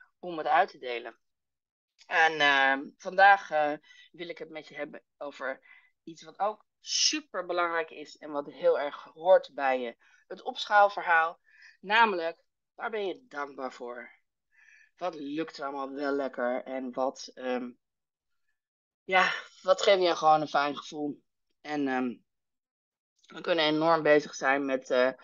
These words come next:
kijken naar wat er allemaal niet is, wat we niet hebben, wat we allemaal zouden willen. Ik geloof heel erg in dromen. En ik geloof ook heel erg dat je alles wat je wil, alles wat je verlangt, dat dat ook kan gebeuren.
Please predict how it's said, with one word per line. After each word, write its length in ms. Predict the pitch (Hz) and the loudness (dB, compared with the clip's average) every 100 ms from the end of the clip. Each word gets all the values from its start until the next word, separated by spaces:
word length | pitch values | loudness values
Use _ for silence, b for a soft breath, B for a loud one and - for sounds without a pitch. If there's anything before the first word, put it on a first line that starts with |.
| B B | B B
kijken 320 | - 143 - | -4 -2 -2
naar 120 | 139 139 | -2 0
wat 140 | 139 | 0
er 80 | - | -2
allemaal 220 | 139 139 | -4 -6
niet 200 | 139 131 | -8 -8
is, 380 | 120 135 - - | -8 -10 -10 -10
wat 160 | 139 135 | -8 -6
we 100 | 143 | -6
niet 200 | 139 127 | -8 -8
hebben, 260 | 131 127 | -6 -4
wat 140 | 127 127 | -2 -2
we 60 | |
allemaal 200 | 98 139 | -4 -6
zouden 260 | 160 170 143 | -2 -2 0
willen. 400 | 143 131 127 139 _ _ _ _ _ _ _ _ | -4 -2 -4 -6 _ _ _ _ _ _ _ _
Ik 160 | - - | -20 -6
geloof 240 | 156 143 | 0 0
heel 500 | 151 180 208 202 156 | -2 -4 0 4 6
erg 220 | 147 160 | 6 4
in 160 | 165 156 | 0 -10
dromen. 540 | 151 147 147 143 147 b b b b b _ | 0 2 2 -2 -10 b b b b b _
En 160 | - 147 | -14 -12
ik 80 | |
geloof 200 | 143 151 | -4 -2
ook 180 | 151 156 | 0 -2
heel 440 | 139 - 180 202 143 | -8 -12 -4 0 2
erg 220 | 151 151 | 2 0
dat 200 | 151 143 | -8 -8
je 240 | 151 147 _ b b b b - | -8 -8 _ b b b b 4
alles 280 | 202 190 165 | 4 4 0
wat 200 | 156 - | -6 -8
je 60 | |
wil, 400 | 156 143 143 127 | -10 -8 -8 -8
alles 220 | 135 147 | -8 -6
wat 180 | 143 139 | -6 -8
je 100 | - | -8
verlangt, 440 | - 139 135 139 - | -8 -4 -4 -6 -10
dat 140 | 131 | -10
dat 160 | 139 - | -10 -10
ook 140 | 127 | -12
kan 160 | 131 123 | -14 -16
gebeuren. 520 | 127 131 123 123 | -10 0 0 0